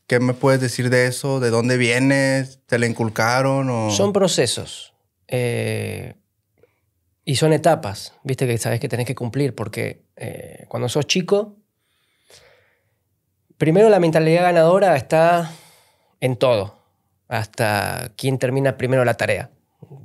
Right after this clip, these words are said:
Speaker 2: Querés ganar en todo, o sea, <laughs>
Speaker 1: Sí.
Speaker 2: eso es, este, algo, eh, genético, eh, querés jugar a las canicas y querés ganar, no, no importa. Este, después cuando lo trasladás al deporte, a lo que te gusta, en este caso el fútbol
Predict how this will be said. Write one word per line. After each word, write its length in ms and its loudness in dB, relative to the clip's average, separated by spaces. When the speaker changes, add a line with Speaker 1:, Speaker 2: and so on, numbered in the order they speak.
Speaker 2:
Querés 200 0
ganar 200 2
en 140 0
todo, 300 2
o 40 -2
sea, 160 0
<laughs> 560 -6
Speaker 1:
Sí. 160 -6
Speaker 2:
eso 400 2
es, 300 0
este, 340 -4
algo, 300 2
eh, 300 -2
genético, 1200 -2
eh, 420 -20
querés 240 -2
jugar 720 -2
a 60 -6
las 140 -6
canicas 340 -2
y 40 -2
querés 220 0
ganar, 240 0
no, 120 -2
no 180 -2
importa. 640 -2
Este, 840 -10
después 260 0
cuando 180 4
lo 120 4
trasladás 500 2
al 140 2
deporte, 460 2
a 40 2
lo 100 0
que 100 -2
te 120 0
gusta, 580 -2
en 60 -6
este 140 -6
caso 260 -2
el 80 -2
fútbol 500 -2